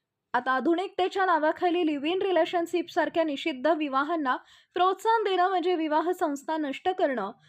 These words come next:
आणि अशी अराजक परिस्थिती निर्माण करणं, ज्यामध्ये मुलींचेच सर्वाधिक नुकसान होतं हे दिसून येतं. आज विवाह वासनाप्रधान होतीये. पती-पत्नीच्या निवडीत रंग, रूप, पेहराव यांच्या आकर्षकतेला प्राधान्य दिलं जाऊ लागलंय,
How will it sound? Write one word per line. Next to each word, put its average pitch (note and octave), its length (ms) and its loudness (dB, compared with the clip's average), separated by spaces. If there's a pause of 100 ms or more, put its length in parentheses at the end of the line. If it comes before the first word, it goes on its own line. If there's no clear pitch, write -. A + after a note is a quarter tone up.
(140)
आणि C#4+ 180 0
अशी E4 260 0
अराजक F#4 460 4 (100)
परिस्थिती F4 540 2
निर्माण C4+ 400 0
करणं, G#3+ 340 -2 (840)
ज्यामध्ये C4+ 340 2
मुलींचेच E4 560 0
सर्वाधिक D4 480 0
नुकसान E4 420 0
होतं C#4+ 240 -2
हे D#4 160 0
दिसून C4+ 360 -4
येतं. G3 200 -8 (540)
आज A#3+ 260 2
विवाह D4+ 560 0 (100)
वासनाप्रधान D#4 960 0
होतीये. A3+ 320 -4 (720)
पती-पत्नीच्या F#4+ 760 0
निवडीत E4+ 400 -2
रंग, D4 260 0
रूप, D#4 480 2 (140)
पेहराव C4+ 480 0
यांच्या C4+ 340 0
आकर्षकतेला E4+ 920 0
प्राधान्य D#4+ 520 0
दिलं D4 260 -2
जाऊ C4 240 -4
लागलंय, A3 340 -4